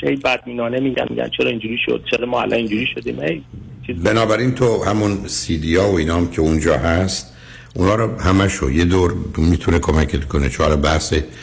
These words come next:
Speaker 2: راجع به اضطراب و افسردگی و استرس و خشم باشه، چه موضوع مربوط به خوشبختی باشه،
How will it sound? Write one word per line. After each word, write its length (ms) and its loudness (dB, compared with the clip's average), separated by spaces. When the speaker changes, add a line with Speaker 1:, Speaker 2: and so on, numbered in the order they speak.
Speaker 2:
راجع 200 0
به 140 4
اضطراب 420 2
و 40 2
افسردگی 760 -2
و 60 4
استرس 480 -2
و 60 0
خشم 380 -2
باشه، 380 -2
چه 120 -2
موضوع 340 2
مربوط 360 0
به 100 0
خوشبختی 720 -2
باشه، 520 -2